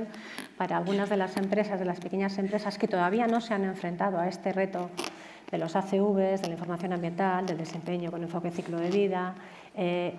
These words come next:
eh, ¿qué os hubiera gustado a vosotros antes de iniciar este camino que os hubieran contado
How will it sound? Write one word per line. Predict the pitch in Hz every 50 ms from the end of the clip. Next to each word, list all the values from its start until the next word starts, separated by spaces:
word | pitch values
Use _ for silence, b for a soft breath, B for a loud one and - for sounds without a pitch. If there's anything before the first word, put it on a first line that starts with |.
| -
eh, | 220 185 175 175 175 175 170 170 170
¿qué | - 254
os | 247 -
hubiera | 262 240 240 233 214
gustado | 196 202 196 - - 208 202 202 196
a | 180 175
vosotros | 170 170 170 170 - - 254 254 - 160 165 165 -
antes | 190 190 190 180 190 185 185 185 -
de | 190 185 180 180 180
iniciar | 190 185 185 185 180 - - 208 190 185 180
este | 185 180 - 185
camino | 180 180 170 190 196 196 185 185
que | 185 180
os | - 190
hubieran | 185 185 180 175 185
contado | - 175 170 175 175 180 185 208 208 247 277